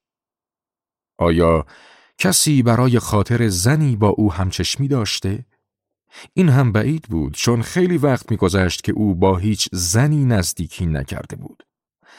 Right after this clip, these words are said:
خدمتگزار میخانه دلاروزا آخرین آنها بود. آن هم در بهار سال گذشته اتفاق افتاد و هیچ کس در دنیا پیدا نمی‌شد که برای این نکبت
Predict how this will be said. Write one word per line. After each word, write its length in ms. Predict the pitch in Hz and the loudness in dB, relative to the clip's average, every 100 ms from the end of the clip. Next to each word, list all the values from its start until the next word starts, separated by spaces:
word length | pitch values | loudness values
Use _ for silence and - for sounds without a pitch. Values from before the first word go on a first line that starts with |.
| - _ _ | -20 _ _
خدمتگزار 840 | 131 123 143 - 131 131 143 143 135 | -2 0 0 2 2 4 4 4 4
میخانه 600 | 127 107 117 120 131 123 | 2 2 0 2 4 4
دلاروزا 760 | 110 98 98 87 80 95 101 | 4 4 4 2 2 2 2
آخرین 560 | - 117 101 110 127 127 | 2 -2 -2 0 2 2
آنها 360 | 90 85 110 | 0 -2 -4
بود. 280 | - - _ _ _ _ _ _ - | -6 -12 _ _ _ _ _ _ -6
آن 180 | 170 175 | 0 4
هم 260 | 151 147 | 4 4
در 160 | 131 123 | 2 2
بهار 440 | 107 117 131 143 | 2 2 2 0
سال 300 | 135 139 131 | -2 -2 0
گذشته 460 | 117 107 98 - 185 | 2 4 2 0 -4
اتفاق 400 | - - 90 78 | -2 -2 -2 -2
افتاد 460 | 73 - 64 64 _ _ - - - | -4 -4 -8 -8 _ _ -20 -20 -4
و 60 | 101 | -2
هیچ 380 | 95 135 127 - | 2 2 2 0
کس 240 | 127 - | 0 0
در 140 | 117 101 | 0 2
دنیا 560 | 95 95 87 98 95 | 2 2 4 4 4
پیدا 360 | - 98 92 95 | 2 0 2 2
نمی‌شد 460 | 120 135 - 101 | 2 0 -2 -4
که 120 | - 92 | -2 0
برای 340 | 98 98 92 | 0 0 -2
این 340 | - 104 92 | 0 2 2
نکبت 460 | 87 - - 98 | 0 -2 -4 -2